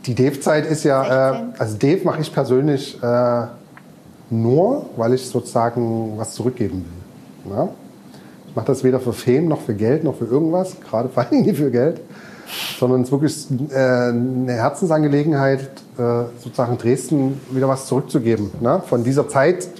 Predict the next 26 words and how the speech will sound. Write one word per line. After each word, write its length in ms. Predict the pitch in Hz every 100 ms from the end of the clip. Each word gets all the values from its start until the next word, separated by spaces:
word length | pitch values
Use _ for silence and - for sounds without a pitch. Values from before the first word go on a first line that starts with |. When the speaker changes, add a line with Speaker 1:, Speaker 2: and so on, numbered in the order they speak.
| 127
Speaker 1:
von 100 | 127
dieser 200 | 135 123
schönen 300 | - 127 147
Zeit, 260 | - 131 131
die 40 |
mir 120 | 123
Dresden 320 | 120 131 131
noch 80 | 120
gegeben 320 | - 110 117 104
hat. 140 | - - - - - -
Oder 140 | 113 104
die 80 | 110
ganzen 300 | 113 - 101
Partys 340 | 104 135 -
oder 120 | 110
die 80 | 104
Musik 340 | 107 104 135
und 100 | 120
alles. 340 | 104 98 95 - - - - -
Na, 140 | 117 139
es 100 | 120
ist 220 | - -
sozusagen 540 | 117 - 117 110 110
mein 160 | 110 98
Hauptansinnen 640 | 107 - 123 123 117 117
sozusagen, 540 | 107 107 107 107 107